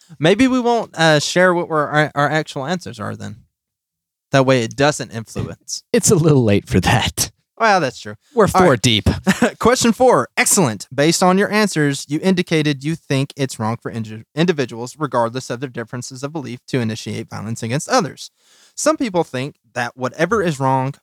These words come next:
Speaker 1: for an individual to do, such as to threaten or in-, initiate violence, is also wrong for a group. But others think that when it comes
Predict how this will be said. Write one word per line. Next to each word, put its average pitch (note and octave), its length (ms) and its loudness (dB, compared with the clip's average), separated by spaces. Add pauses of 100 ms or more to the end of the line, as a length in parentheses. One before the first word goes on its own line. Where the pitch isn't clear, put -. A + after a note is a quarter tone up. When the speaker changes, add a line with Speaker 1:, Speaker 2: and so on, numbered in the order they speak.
Speaker 1:
for A#2+ 180 -4
an A2+ 80 -4
individual D#3 540 -2
to F3+ 140 -2
do, A#2+ 260 -4
such - 320 -6
as A#2+ 220 -8
to A2+ 100 -6
threaten E3+ 520 0
or C3+ 140 -4
in-, A2 240 -14
initiate D3+ 480 -6 (280)
violence, C3+ 580 -6 (260)
is C3+ 200 -4
also E3+ 260 2
wrong A2+ 260 -2
for D#3+ 200 -2
a G3 60 -4
group. G3+ 260 -4 (320)
But A#2 200 -4
others B2+ 380 -2
think F#3+ 280 -2
that G#2 220 -10
when A#2 120 -2
it G#2+ 120 -10
comes A#2 560 -6